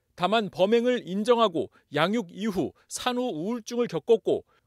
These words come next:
고의가 아닌 충동적 범행으로 보이는 점 등을 고려해 검찰 구형량인 십오 년형에 못 미치는 징역 칠 년형을 선고한다고 판시했습니다. 지난해 모 고등학교 여자 화장실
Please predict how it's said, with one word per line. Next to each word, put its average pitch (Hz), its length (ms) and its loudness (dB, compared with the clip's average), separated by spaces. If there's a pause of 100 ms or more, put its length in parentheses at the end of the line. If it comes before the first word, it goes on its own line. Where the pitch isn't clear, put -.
고의가 220 380 4
아닌 196 300 0
충동적 254 580 -4
범행으로 220 480 2
보이는 202 340 0
점 185 200 -2
등을 208 180 0
고려해 180 440 2 (280)
검찰 226 500 0
구형량인 202 680 0
십오 170 460 -4
년형에 220 380 0
못 160 120 -4
미치는 190 480 -4 (320)
징역 208 380 0
칠 285 240 -2
년형을 240 420 4
선고한다고 220 540 0
판시했습니다. 120 720 -6 (880)
지난해 214 380 4
모 202 200 0
고등학교 226 640 0
여자 160 300 2
화장실 226 480 -2